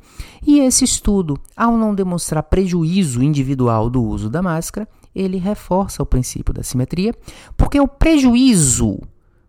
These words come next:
no princípio da assimetria, que seria um prejuízo menor do que o benefício, era justamente o prejuízo individual. Então, ele reduz a probabilidade desse prejuízo individual. Portanto, eu acho que esse estudo tem, tem valor. É o primeiro ensaio clínico na área,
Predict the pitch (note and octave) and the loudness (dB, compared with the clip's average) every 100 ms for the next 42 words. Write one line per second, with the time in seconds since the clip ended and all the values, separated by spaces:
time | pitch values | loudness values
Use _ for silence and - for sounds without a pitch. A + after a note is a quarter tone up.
0 | _ _ _ _ _ - D3+ - C#3+ - | _ _ _ _ _ -2 0 2 2 0
1 | C3+ B2+ - C3+ B2 A#2 A#2 - D3 C#3 | -2 -4 -2 -2 -2 -4 -6 -6 -4 -2
2 | C3 C3 B2 A#2+ C#3 D#3 C3 A#2+ A#2 A#2+ | 0 0 0 0 0 2 2 2 0 0
3 | B2 - A2+ A2 C3 F#3 - G3+ - - | -4 -2 -2 0 -2 -2 -4 -4 -4 -4
4 | B3+ C4+ C#4 C#4 A#3+ - A3+ F3 - F#3 | 0 2 0 -2 -6 -6 -6 -6 -8 -4
5 | F#3 F#3 G3 C3+ B2+ C3+ - - F3 C#3 | -2 -2 -2 -4 -4 -8 -14 -6 -4 -2
6 | B2+ C3+ B2 - - _ - F3+ G3+ G#3 | -2 -4 -4 -8 -16 _ -6 0 2 2
7 | A3 F3 D#3+ G3 G#3+ A3 G3+ G#3 G3 G3+ | 0 -2 0 2 2 0 -2 -2 0 0
8 | G3 G3 C#3+ C3+ C#3 C#3 C3+ - - C#3+ | -2 -4 -4 -2 -4 -6 -10 -10 -8 -6
9 | C#3+ C#3 A2+ G#2 A2+ A2 A2+ A#2+ - - | -6 -8 -8 -8 -8 -8 -8 -6 -2 -2
10 | C4+ D#4+ D#4 C#4+ C#4+ - C#4+ - - C4+ | -2 -4 -6 -6 -6 -6 -8 -8 -10 -8
11 | B3 - C4 C4 B3+ - - B3 A#3 B3 | -8 -4 -2 -2 -4 -8 -4 -2 -2 -4
12 | G3+ G3+ F#3 A#2+ - _ _ _ C#4 - | -2 0 -2 -4 -14 _ _ _ -2 0
13 | B3+ C4+ B3+ - A3+ G3+ F3 F#3 A3 G3 | 0 0 -2 -2 -4 -4 -6 -4 -2 -4
14 | E3+ D#3 D3 C3+ | -6 -4 -2 -4